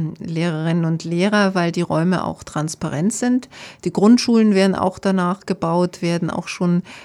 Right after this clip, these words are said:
äh, einige danach bespielt. Und, ähm, das ist sozusagen schon eine gewisse Umgewöhnung. Aber, äh, was mir wichtig ist, wir wollen hier nicht ein pädagogisches Konzept verordnen, sondern wir geben eine moderne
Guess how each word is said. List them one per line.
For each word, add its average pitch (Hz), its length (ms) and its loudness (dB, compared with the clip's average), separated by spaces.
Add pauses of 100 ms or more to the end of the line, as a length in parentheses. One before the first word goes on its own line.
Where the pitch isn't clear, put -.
(120)
äh, - 80 -8
einige 170 560 0
danach 170 600 -2
bespielt. 180 760 -4 (320)
Und, 175 480 0
ähm, 170 400 0
das - 220 -6
ist - 220 -4
sozusagen 190 440 0
schon 196 220 0
eine 180 240 0
gewisse 190 340 0
Umgewöhnung. 156 760 -2
Aber, 160 340 -6 (440)
äh, 170 200 -4
was 156 200 -2
mir 185 120 2
wichtig 208 380 -2
ist, - 400 -4 (360)
wir 190 320 0
wollen 190 440 4
hier 190 280 0
nicht 196 300 0 (320)
ein 185 220 0
pädagogisches 175 840 -2
Konzept - 680 -6
verordnen, 220 600 0
sondern 185 480 0
wir 165 100 -4
geben 170 340 -6
eine 165 220 -6
moderne 165 800 -2